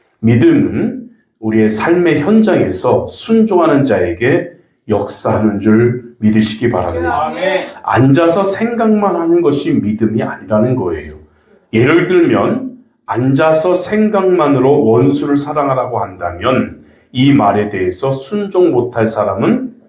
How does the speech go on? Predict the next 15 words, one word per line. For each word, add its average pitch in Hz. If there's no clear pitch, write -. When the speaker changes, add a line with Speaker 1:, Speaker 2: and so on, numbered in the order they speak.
Speaker 1:
누가 104
있겠습니까? 117
한 185
사람도 160
없다는 92
거죠. 87
원수를 151
사랑합니다라고 160
백날이라도 147
고백할 110
수 -
있는 101
줄 107
믿으시기 113
바랍니다. 87